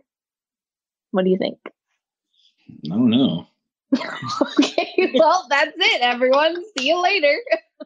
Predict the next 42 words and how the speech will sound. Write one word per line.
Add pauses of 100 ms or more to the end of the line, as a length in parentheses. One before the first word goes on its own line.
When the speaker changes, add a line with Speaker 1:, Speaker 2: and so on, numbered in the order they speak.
(120)
Speaker 1:
<laughs> (680)
Speaker 2:
Like
you
said,
they're
both
not
communicating,
but
I
think
they
both
have (160)
very
clear
expectations,
or
maybe
not
very
clear
to
each
other, (200)
but
it
sounds
like (120)
their
expectations
are
pretty
different. (240)
Speaker 1:
Yeah, (120)
and
I
also
think
that, (180)
you
know,